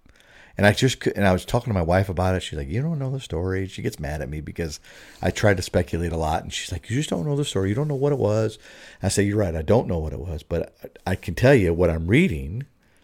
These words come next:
and I can tell you what it looks like, and that's all I can go by. So I'm gonna <laughs> pass by, I'm gonna pass a little judgment here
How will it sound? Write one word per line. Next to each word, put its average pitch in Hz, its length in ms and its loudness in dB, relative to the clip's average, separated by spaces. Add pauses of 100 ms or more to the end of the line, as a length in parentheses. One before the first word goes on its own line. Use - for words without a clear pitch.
(440)
and 92 140 0
I 87 60 0
can 90 160 -2
tell 120 180 4
you 107 140 2
what 90 160 2
it - 80 -2
looks 104 340 2
like, 76 460 -6 (320)
and 95 100 0
that's 90 180 0
all 87 280 0
I 85 60 -2
can 78 180 -8
go 90 180 -2
by. - 400 -10 (400)
So 92 260 8
I'm 95 180 4
gonna 92 220 4
<laughs> 82 120 -2
pass 101 200 0
by, 98 300 4
I'm - 160 -2
gonna 113 140 0
pass 101 260 0
a 98 60 -2
little 101 120 0
judgment 101 440 2
here 82 300 -4